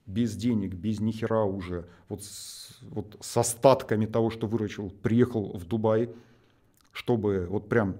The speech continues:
отсюда схватилось все, и трафик, и прием платежей, и погнали.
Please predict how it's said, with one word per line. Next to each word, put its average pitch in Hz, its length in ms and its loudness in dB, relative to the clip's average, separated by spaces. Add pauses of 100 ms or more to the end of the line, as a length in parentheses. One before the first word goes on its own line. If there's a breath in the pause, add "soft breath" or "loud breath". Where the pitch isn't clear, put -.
(260)
отсюда 110 580 -2 (540)
схватилось 147 640 6
все, 117 260 2
и 117 160 -2
трафик, 180 520 6
и 117 100 -4
прием 127 340 4
платежей, 120 460 0
и 123 140 -4
погнали. 110 520 2